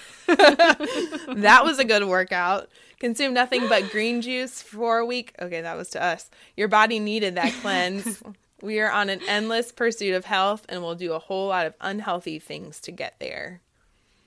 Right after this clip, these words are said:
Speaker 2: Mm-hmm.
Speaker 1: Yeah, I mean, that last sentence really gets at what we're talking about, risking our health to be healthy.
Speaker 2: Yep.
Speaker 1: And like the article said, it's such an extreme way of looking at our lives. Like, either we're healthy or we're unhealthy. If we're healthy, we're good. If we're unhealthy, we're bad.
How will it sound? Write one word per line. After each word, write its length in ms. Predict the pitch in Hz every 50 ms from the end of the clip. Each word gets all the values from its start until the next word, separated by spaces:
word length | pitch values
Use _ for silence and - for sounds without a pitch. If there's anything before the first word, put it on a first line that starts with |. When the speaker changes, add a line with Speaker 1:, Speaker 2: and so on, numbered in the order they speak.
| _ _ _ _ _ _ -
Speaker 2:
Mm-hmm. 960 | 190 185 185 185 180 175 175 180 175 175 214 208 220 226 226 226 226 233 233
Speaker 1:
Yeah, 140 | 208 208 190
I 60 | 190
mean, 100 | 202 202
that 180 | 277 311 285 254
last 240 | 247 233 254 240
sentence 300 | - 220 196 190 139 117
really 240 | 165 180 180 170 170
gets 200 | 165 170 165 160
at 120 | 175 151 156
what 100 | 143 -
we're 140 | - 160
talking 320 | 160 165 151 156 - 175 156
about, 480 | 151 151 156 143 139 147 139 - - -
risking 480 | - 175 185 190 185 - - 180 175
our 80 | 165 165
health 220 | 175 175 165 165
to 100 | - 170
be 120 | 165 170 156
healthy. 640 | 170 160 151 156 160 - 165 160 156 147 151 156 - _ _ _ _ _ _ _ _ _ _
Speaker 2:
Yep. 320 | - 202 196 190 185 180 180
Speaker 1:
And 260 | 180 175 170 170 - - -
like 200 | - 233 233 240
the 40 | 226
article 300 | - 214 240 247 240 220
said, 180 | - 233 190 - -
it's 100 | 202 220
such 220 | - 320 311 -
an 100 | 392 349
extreme 640 | 311 220 - - - - - - 190 202 233 254 247
way 160 | 240 247 233
of 140 | 214 190 175
looking 320 | 170 160 160 - 247 247 277
at 100 | 302 320
our 160 | 339 349 349
lives. 460 | 349 359 359 370 381 403 403 381 -
Like, 120 | 226 196 135
either 300 | 110 196 208 214 214 214
we're 140 | 202 196 185
healthy 480 | - - 175 196 220 220 - 226 214
or 60 | 208
we're 80 | 190 180 - -
unhealthy. 640 | 113 175 208 220 226 220 220 233 220 226 233 220 214
If 100 | 214 -
we're 100 | 160 160
healthy, 380 | - 190 214 220 214 - 208
we're 120 | 202 180 160
good. 560 | 156 156 - 220 220 226 226 233 226 220 190
If 100 | 170 -
we're 80 | - -
unhealthy, 460 | - 208 214 220 226 220 - 180 175
we're 140 | 165 160 156
bad. 600 | - _ 247 254 254 247 247 240 233 233 226 220